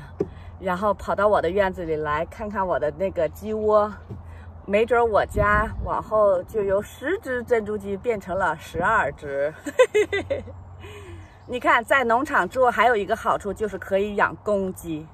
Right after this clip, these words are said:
你经常可以听到那个公鸡打鸣的声音。很奇怪，这里的公鸡两点钟就开始打鸣了，就跟那周扒皮一样。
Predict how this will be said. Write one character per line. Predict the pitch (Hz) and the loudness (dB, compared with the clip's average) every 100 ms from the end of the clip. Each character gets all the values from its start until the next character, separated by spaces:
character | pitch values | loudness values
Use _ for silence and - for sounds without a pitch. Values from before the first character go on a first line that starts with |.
| - - - - - - - - | -20 -20 -20 -20 -20 -20 -20 -12
你 | 208 196 - | -10 -10 -10
经 | 254 240 | -8 -4
常 | 214 | -4
可 | 220 | -2
以 | 202 | -4
听 | 180 214 208 | -4 -8 -4
到 | 196 | -4
那 | 190 | -4
个 | 170 | -4
公 | 190 196 | -4 -4
鸡 | 190 190 | -4 -6
打 | 175 147 | -2 -2
鸣 | 147 160 | -2 -2
的 | 180 | -4
声 | 180 165 | -4 -4
音。 | 165 156 156 - - - | -2 -4 -8 -16 -20 -20
很 | - 214 196 | -4 -4 -2
奇 | - 226 | -6 0
怪， | 277 247 214 | 4 4 4
这 | 269 | 2
里 | 240 | 2
的 | 190 | 0
公 | 190 233 | 0 -4
鸡 | 226 233 | -4 -2
两 | 196 185 294 | 2 4 4
点 | 240 165 | 2 0
钟 | 190 185 185 202 - | 2 2 2 0 -6
就 | 214 | -6
开 | 196 190 | -4 -4
始 | 180 | -2
打 | 180 160 | 2 2
鸣 | 151 151 | 2 -2
了， | 175 170 | 0 -2
就 | 220 | -2
跟 | 226 226 | -2 0
那 | 196 | -2
周 | 185 220 | 0 2
扒 | 214 214 | 4 4
皮 | - 185 | 2 -8
一 | 208 170 | -6 -4
样。 | 156 151 180 | 0 0 -2